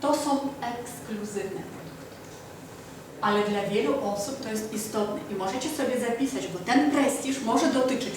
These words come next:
produktu, ale ten prestiż, to co Ewa powiedziała, to co Ela mówi, że to jest to, co ty się czujesz, jak ty wyglądasz, jak jesteś postrzegana przez innych, jak jesteś odbierana przez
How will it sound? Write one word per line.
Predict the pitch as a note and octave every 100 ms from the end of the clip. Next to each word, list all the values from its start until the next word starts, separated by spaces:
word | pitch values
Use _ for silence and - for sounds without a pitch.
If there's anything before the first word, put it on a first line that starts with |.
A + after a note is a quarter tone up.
| -
produktu, | A#3 C#4+ G#3 A3 - - - - -
ale | G#3 G#3
ten | G#3+ C#4+ D4+
prestiż, | D4+ B3+ - -
to | G#3
co | G3+ B3+ A#3
Ewa | A3 G#3
powiedziała, | G#3 G3+ G3+ G#3 F#3+ G3 C4+ D4+ -
to | G#3
co | G3+ C#4
Ela | A3 G#3 G3 F#3+
mówi, | G3 C#4+ D4+ - -
że | F3 A3+
to | B3+
jest | B3+ B3+ -
to, | C4+ C4+ - - - -
co | D4+
ty | D4+ - F4 F4
się | - D#4
czujesz, | - D#4+ A#3+ G3 -
jak | A#3 A#3
ty | - E4+
wyglądasz, | C#4 C4 A#3+ A3 G3+ G#3
jak | G3+
jesteś | G#3+ D#4+ F#4 F#4+
postrzegana | - D#4+ D#4+ - D4+ C#4+ D#4 F4 E4+
przez | - C#4+ C#4+ D4+
innych, | E4 G#3+ - -
jak | F#3+
jesteś | G#3+ C4 - -
odbierana | C4 G#3 A3 B3+ D#4+ C#4+
przez | -